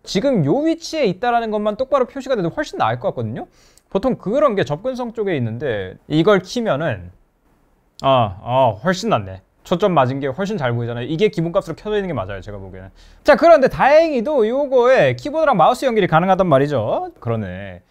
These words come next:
이거 아이패드처럼 이 부분에 커서가 뜨네.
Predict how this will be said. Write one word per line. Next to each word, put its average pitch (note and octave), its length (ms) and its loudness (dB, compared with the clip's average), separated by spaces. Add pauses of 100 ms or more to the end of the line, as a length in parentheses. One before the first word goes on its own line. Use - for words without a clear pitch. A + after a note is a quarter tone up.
(340)
이거 A2+ 520 -2
아이패드처럼 C3 1800 -6
이 A#2 140 -8
부분에 A2 280 -14
커서가 A#2+ 380 -8
뜨네. G2 580 -12